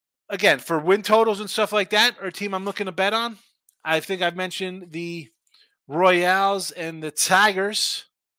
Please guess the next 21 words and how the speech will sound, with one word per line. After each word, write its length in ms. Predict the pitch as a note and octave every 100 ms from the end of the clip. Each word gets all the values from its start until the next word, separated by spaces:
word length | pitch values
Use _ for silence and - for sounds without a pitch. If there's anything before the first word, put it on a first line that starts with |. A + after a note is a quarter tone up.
| _ _ _ _
two 160 | - F#3+
teams 320 | G3+ G3 E3+
I 40 |
wanna 260 | F3+ F3+ E3+
bet 240 | F3 E3+
on 240 | F3 G3 F#3 _ _ _ _ _ _ _ _ _ -
that 180 | D3 D3+
are, 260 | D3 D3 B2+ - -
again, 240 | - F#3+
I 80 | F3+
don't 100 | F#3+
know 80 | F3
if 80 | D3+
they're 320 | D3 C#3 C3+ - _ _ _
trendy 400 | - D#3 D3+ D3 C3+
or 40 |
kinda 280 | - C#3+ C3
team, 340 | D3 C#3+ C#3+
you 160 | D3+ D#3
know, 280 | D3+ C3+ - _ _ _ _ _ _ _ _ _ _
eh, 120 | -